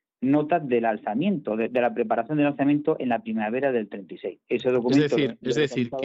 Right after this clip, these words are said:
Speaker 2: que
Speaker 1: yo.
Speaker 2: Balmes, vamos a ver, disculpe que le interrumpa, pero
Speaker 1: Sí.
Speaker 2: esto me parece importante. Es decir,
Speaker 1: Claro.
Speaker 2: que usted tiene constancia documental y publicada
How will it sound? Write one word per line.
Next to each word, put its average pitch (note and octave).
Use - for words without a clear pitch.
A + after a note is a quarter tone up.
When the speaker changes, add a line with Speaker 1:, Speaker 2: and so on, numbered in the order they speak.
Speaker 2:
que -
Speaker 1:
yo. F3
Speaker 2:
Balmes, E3
vamos B2+
a C3
ver, C3
disculpe C3
que B2
le A#2+
interrumpa, A#2+
pero A2+
Speaker 1:
Sí. -
Speaker 2:
esto B2
me A#2+
parece G#2+
importante. E2
Es C3+
decir, C3+
Speaker 1:
Claro. F#2+
Speaker 2:
que B2
usted C#3+
tiene B2
constancia A2+
documental A2
y G2
publicada D#3+